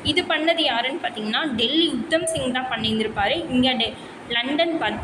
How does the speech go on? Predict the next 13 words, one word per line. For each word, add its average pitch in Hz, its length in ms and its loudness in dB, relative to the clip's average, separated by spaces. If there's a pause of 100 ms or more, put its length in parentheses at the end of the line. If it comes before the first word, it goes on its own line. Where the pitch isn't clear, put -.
பகத்சிங் 294 500 0
அப்படின்னு 226 360 0
இருக்கு. 349 380 -2
So, 254 160 -2
இது 220 220 0
தவறு. 208 340 0 (1040)
அடுத்து, 339 440 0
சிட்டகாங் 359 400 2
ஆயுத 247 420 0
கொலை 214 340 0
ஆயிரத்தி 262 480 0
தொள்ளாயிரத்தி 277 40 2
முப்பதுல 254 760 2